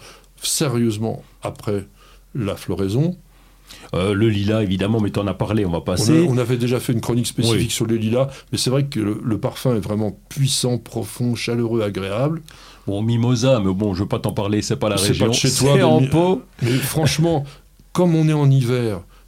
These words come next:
Speaker 1: sur la floraison du mimosa, ceux qui ont le climat, il vaudrait mieux être vraiment en orgeal autour de moins cinq minimum. Ça peut être vraiment très, très agréable. Ça sent très bon, sol caillouteux, calcaire, sec, hein.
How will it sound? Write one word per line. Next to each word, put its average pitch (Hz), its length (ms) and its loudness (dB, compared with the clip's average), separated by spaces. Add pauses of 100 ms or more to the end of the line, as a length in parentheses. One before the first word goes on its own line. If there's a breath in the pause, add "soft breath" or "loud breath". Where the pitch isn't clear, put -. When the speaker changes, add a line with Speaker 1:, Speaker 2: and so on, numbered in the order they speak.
(140 soft breath)
Speaker 1:
sur - 220 -4
la 117 100 -2
floraison 117 460 0
du 101 80 0
mimosa, 104 640 0 (340 loud breath)
ceux - 280 0
qui 143 240 -2
ont 131 340 0
le 110 160 0
climat, 123 580 -2 (840 soft breath)
il 104 60 -6
vaudrait 104 260 -2
mieux 117 400 0 (540)
être 98 120 -4
vraiment 107 380 -2
en - 40 -2
orgeal 101 360 -2
autour 98 360 -6
de 95 120 -6
moins 104 300 -4
cinq 104 340 -6
minimum. 101 440 -2 (340)
Ça - 240 -4
peut 117 220 -2
être 110 80 -2
vraiment 98 480 -6 (180)
très, 131 280 -6
très 98 240 -8
agréable. 101 420 -4 (280 loud breath)
Ça - 280 -4
sent - 300 -4 (240)
très 123 220 -2
bon, 135 260 2 (160)
sol 120 300 -2
caillouteux, 113 520 -2
calcaire, 107 460 -4
sec, - 360 -8
hein. 98 160 -8